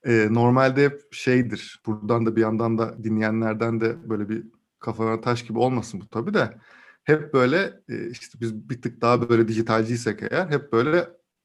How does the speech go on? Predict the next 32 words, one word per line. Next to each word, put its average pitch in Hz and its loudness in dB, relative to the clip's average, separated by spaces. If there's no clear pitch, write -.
outdoor 113 0
veya 104 0
işte - -16
offline'cılar 113 0
dediğimiz 101 -4
aslında 98 -6
daha 117 -4
konvansiyonel, 117 2
geleneksel 113 0
medya 104 0
üzerine 110 2
şimdiye 107 -2
kadar 107 -4
çalışmış 110 -4
insanlar 113 -4
genelde 139 2
dijitalle 135 2
ilgili 143 0
çok 127 0
yorum 101 2
yaparlar. 98 -6
İşte - -16
onlar 107 -6
şöyle 101 -6
mi 101 -10
olsa, - -12
böyle 98 -4
mi 101 -10
olsa 104 -12
vesaire 104 -6
diye. 185 0
Ama 185 2